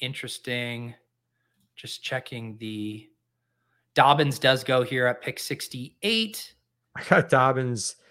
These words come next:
Speaker 2: last night in a draft at the end of round seven as an R B two.
Speaker 1: Really? Wow.
Speaker 2: It was a
Speaker 1: One
Speaker 2: full P R league, but still, it was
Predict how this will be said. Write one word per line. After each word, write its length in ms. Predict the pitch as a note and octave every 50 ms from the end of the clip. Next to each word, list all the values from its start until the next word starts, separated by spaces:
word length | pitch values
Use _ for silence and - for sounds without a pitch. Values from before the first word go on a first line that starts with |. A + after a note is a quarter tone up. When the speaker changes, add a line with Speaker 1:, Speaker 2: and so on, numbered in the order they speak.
| _ _ _ -
Speaker 2:
last 360 | A2+ A2+ A#2+ B2 A#2+ - -
night 220 | B2+ A2+ A2+ G#2+
in 120 | A2 G#2+ G#2+
a 60 | G#2
draft 340 | F#2+ G#2 G2+ G2+ G2+ - -
at 60 | A2+
the 180 | - A#2 A#2+ A#2+
end 240 | - A#2 A2+ A2 G#2+
of 160 | G#2 G2+ G#2
round 280 | G2+ F#2+ G2+ A#2+ B2 -
seven 500 | - - G#2+ G#2 A2 - - C3 B2+ B2+ - _ _ _ _ _ _ _ _ _
as 180 | - G#2 G2+ -
an 120 | A2 G#2+
R 160 | G#2 G2+ G2+ G2+
B 140 | A2 A2+
two. 340 | A2 - - D3 A2 A2+ B2+ C3
Speaker 1:
Really? 540 | C3 C3+ C3 C3 C3 B2 A#2+ A#2 G#2+ - - - - -
Wow. 540 | G#2 G2 G2 G2+ G2 F2+ F2 F2 E2+ D#2+ - - _ _ _ _ _ _ _ _ _ _ _ _ _ _ - _ _ _ -
Speaker 2:
It 80 | C#3+ D3
was 260 | D3 D3 E3 E3 -
a 80 | D#3+ D#3+
Speaker 1:
One 140 | F#3 G3
Speaker 2:
full 320 | E3 C3 B2+ B2 A#2+ A2+ A2 - - _ _ _ _ _ _
P 80 | G#2+ G#2+
R 380 | G#2 G#2 G#2 G2+ G2 F#2+ F#2+ - -
league, 360 | A2 G#2+ G2+ G#2+ A2+ A#2+ -
but 400 | G2+ F#2 F#2 F2+ - - _ -
still, 480 | - - - G#2+ G2+ F#2 F#2 - - -
it 40 | -
was 400 | - - G#2 - - - -